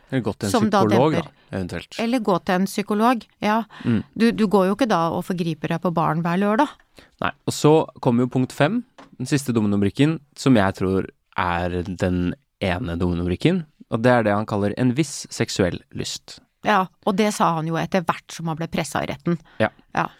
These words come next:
Speaker 2: så den kom jo på banen etterpå.
Speaker 1: Ja, og så mener han jo at den siste brikken, det er den seksuelle biten, det er den som på en måte gjorde det ulovlig, og derfor spennende.
Speaker 2: Mm.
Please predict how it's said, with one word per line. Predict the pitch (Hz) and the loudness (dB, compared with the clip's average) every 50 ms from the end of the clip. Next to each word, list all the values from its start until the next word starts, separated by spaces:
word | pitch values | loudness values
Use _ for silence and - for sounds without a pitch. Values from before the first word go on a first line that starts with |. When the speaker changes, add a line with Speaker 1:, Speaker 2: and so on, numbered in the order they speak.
| - _ | -20 _
Speaker 2:
så | - - 190 | -12 -2 -2
den | 196 190 | 0 0
kom | 185 - 214 185 190 | 0 0 0 0 0
jo | 175 | 0
på | - 196 | -2 -2
banen | 170 190 175 156 160 170 | -2 0 0 0 -2 -4
etterpå. | - - - - _ _ - 139 135 - 180 180 - - _ _ - _ _ - | -4 -8 -12 -12 _ _ -12 -12 -4 -2 -2 -2 -2 -8 _ _ -20 _ _ 2
Speaker 1:
Ja, | 127 120 110 | 4 4 4
og | 110 107 | 4 2
så | 151 | 2
mener | 156 151 131 117 110 110 | 4 4 4 4 4 4
han | 117 127 | 4 4
jo | 131 120 107 | 4 4 4
at | 104 - | 2 2
den | - 120 117 | -2 -4 -2
siste | - 143 135 - - 117 | -2 -4 -6 -4 -2 0
brikken, | 120 127 117 - - 139 147 151 143 120 | 0 0 -2 0 2 4 4 4 4 4
det | 107 120 120 | 4 4 4
er | 123 117 104 101 101 101 95 | 6 6 4 4 2 2 0
den | 110 107 98 | -2 -4 -2
seksuelle | 117 107 - 113 104 98 98 | -4 -4 -2 -2 -2 -2 -2
biten, | 92 95 92 - 123 127 127 - 113 | -4 -4 -4 0 0 0 0 0 2
det | 110 120 | 2 4
er | 117 120 117 | 4 4 2
den | 113 101 | 0 -4
som | 98 113 | -4 -6
på | 107 123 | -6 -6
en | |
måte | 123 - 131 123 | -6 -4 -4 -2
gjorde | 131 143 143 135 117 104 101 95 95 92 | -2 0 0 0 0 -2 -2 -4 -2 -2
det | 98 98 95 - - | 0 -2 -2 0 0
ulovlig, | 123 117 113 107 98 95 92 90 110 117 117 - _ | 0 2 2 2 2 0 0 2 0 0 0 0 _
og | 120 107 | -4 -2
derfor | 98 107 98 95 - - 120 120 | 0 -2 -2 -2 -4 -8 -10 -8
spennende. | - - 135 117 110 120 123 107 - _ _ _ _ _ _ _ _ | -2 -2 -2 0 0 -2 -4 -4 -8 _ _ _ _ _ _ _ _
Speaker 2:
Mm. | 226 233 202 175 185 208 | -6 -4 -4 -4 -6 -10